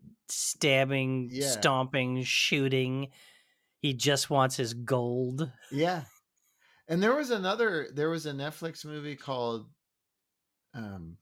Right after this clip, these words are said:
Speaker 2: Blood and
Speaker 1: Oh, yeah,
Speaker 2: Gold.
Speaker 1: there was another Nazi, uh, smashing,
Speaker 2: Yeah,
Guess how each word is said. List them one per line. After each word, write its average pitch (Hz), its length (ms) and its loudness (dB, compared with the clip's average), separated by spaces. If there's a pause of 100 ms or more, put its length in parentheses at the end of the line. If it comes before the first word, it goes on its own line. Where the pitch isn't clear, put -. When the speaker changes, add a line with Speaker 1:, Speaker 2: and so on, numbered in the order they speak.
(120)
Speaker 2:
Blood 131 320 2
and 123 220 -2
Speaker 1:
Oh, 185 100 10
yeah, 180 220 8
Speaker 2:
Gold. 147 220 -4
Speaker 1:
there 180 100 6
was 165 100 4
another 170 280 6
Nazi, 135 600 4 (220)
uh, 117 340 2
smashing, 123 560 -2
Speaker 2:
Yeah, 139 140 2